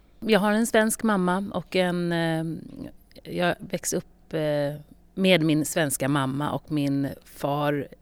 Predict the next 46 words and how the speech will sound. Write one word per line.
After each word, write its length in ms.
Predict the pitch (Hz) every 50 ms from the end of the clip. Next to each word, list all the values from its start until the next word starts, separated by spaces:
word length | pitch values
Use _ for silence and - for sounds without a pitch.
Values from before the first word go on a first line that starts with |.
| - -
lever 320 | - 156 165 180 196 226 302
inte 160 | 311 262 262
idag, 300 | 202 196 190 190 196 196
men 120 | 185 160
han 100 | 165 156
kom 200 | - - 135 147
från 120 | - - -
Senegal. 500 | - 165 135 131 - - - - - - - - _ _ _ - _ - - - - - - - - - - _ - - - - - - - -
Det 100 | - 196
är 60 | 233 220
lite 180 | 262 - 269
sorgligt 760 | - - - - 294 254 226 214 220 233 262 269 - - -
för 140 | - - 190
att 320 | 185 175 - - - - -
jag 160 | - 180 180
kan 140 | - 214 214
tänka 340 | - 240 226 196 170 - 180
ibland 300 | 160 180 170 160 165 165
så 120 | - 180
här, 260 | 156 165 160 156 160 - -
"Ha, 140 | - 233 226
varför 300 | 185 208 202 - 220 - - - - _ _ _ _ - - - -
är 100 | 214 208
jag 300 | 214 254 277 269 262 208
med 180 | 180 165 160
här 220 | 151 160 160 156 156
bara 260 | 156 175 156 151 147
för 140 | - - 165
att 340 | 151 - - - - - - - - - - - - - - - - - - - -
vara 240 | - 180 185 175 170
den 80 | 165
här 280 | 151 160 151 147 147 147
lilla 300 | 139 151 165 160 160 156
färgklicken 840 | - - 240 202 175 160 - - 190 - - - - 175 151 147 151
för 120 | - 170
att, 220 | 156 - - -
eh, 240 | - 147 151 151 135
teatern 580 | - - - - 180 151 147 147 - - 160 156
har 140 | 147 156 143
blivit 240 | 147 160 151 -
tillsagda 560 | - 190 165 151 - - 214 214 180 175 - 151
att 80 | -
de 120 | - 170 180
måste 220 | 180 - - 180
ha 100 | 165 156
representation?" 960 | 156 - - 165 - 170 170 - 165 - - 269 220 185 - - - -